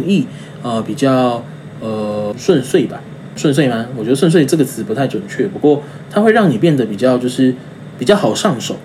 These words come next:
OK，那有没有另外的，有可能你比较不擅长的，或者是，呃，对你来说你可能需要多一点点的努力，多一点点的用功，呃，你才能够去、呃，熟练它的？其实也有的。所以它并不是说你，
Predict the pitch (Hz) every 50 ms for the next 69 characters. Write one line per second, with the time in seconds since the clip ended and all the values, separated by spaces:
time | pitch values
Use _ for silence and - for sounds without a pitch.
0 | - - - - - - - - 196 202 202 - - - - - - - 226 247
1 | 226 - - - - - - - 156 151 170 214 254 254 180 147 - 254 208 208
2 | 226 190 147 151 135 135 143 - 127 117 117 117 117 120 123 135 156 - 127 -
3 | 107 - - - - - - - - - - - 131 131 - 240 208 147 - -
4 | 113 120 131 - - - - - - - - 180 147 135 123 - 180 180 170 165
5 | - - - - - - 254 254 - 208 170 139 127 127 131 127 - 185 190 175
6 | 170 170 120 117 123 - - 147 151 147 147 151 143 - - - 160 165 175 170
7 | 147 131 131 131 123 113 107 113 110 107 110 110 107 107 120 180 190 143 123 123
8 | 139 143 151 143 135 120 123 127 117 110 107 107 110 110 110 131 165 151 131 127
9 | 147 151 151 156 160 - - - - - 113 113 110 110 107 110 113 110 - 117
10 | 113 113 117 117 151 151 139 135 - - 143 135 127 123 123 120 113 - - -
11 | - - - - - 110 107 - - - 190 170 147 156 170 175 175 139 - -
12 | - - - - - - 190 190 202 240 233 151 120 - 107 - - - - -
13 | - - 254 247 - - - - - - 262 269 262 - 277 240 196 156 156 165
14 | 175 196 185 180 - 180 175 180 180 185 180 160 139 127 120 117 117 110 110 107
15 | 107